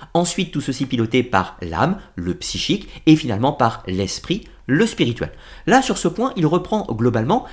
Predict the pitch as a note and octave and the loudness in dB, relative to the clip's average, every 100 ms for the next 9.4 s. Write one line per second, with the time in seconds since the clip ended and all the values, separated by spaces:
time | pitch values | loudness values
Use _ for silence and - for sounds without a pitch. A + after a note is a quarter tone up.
0 | - A#2 G3+ A3+ - F#3+ E3+ - D3+ B2 | -4 2 2 2 -2 -4 -4 -2 0 0
1 | - A3 - - A2+ F#3+ A3 D3 - B2+ | -4 -8 -6 -8 2 2 2 -4 -2 -4
2 | A#2+ - A3+ - - G#2 D3+ D#3 F2 - | -4 -4 -6 -8 -8 0 2 2 -4 -6
3 | - - - - _ _ _ _ _ _ | -12 -20 -20 -20 _ _ _ _ _ _
4 | - - F#3 A#3+ F3+ C#3 C#3 F#3 D#3+ G#2 | -6 2 4 4 0 2 0 0 -2 0
5 | F#3 F3+ - A2 F3 F3+ - F3+ F3+ F#2 | 0 -2 0 0 0 -2 -4 -2 -2 -2
6 | - D3+ - - G#2+ D#3+ F#3 - F#2 - | -2 -2 -4 -12 2 2 2 -4 -4 2
7 | F3+ B2 F#2+ C3 A#2 E2+ - - - _ | 4 4 2 0 -2 -6 -14 -20 -20 _
8 | _ _ - - - - B2+ B2 A3 C3+ | _ _ -20 -20 -18 0 0 4 4 4
9 | - G2 D#3+ | 2 0 0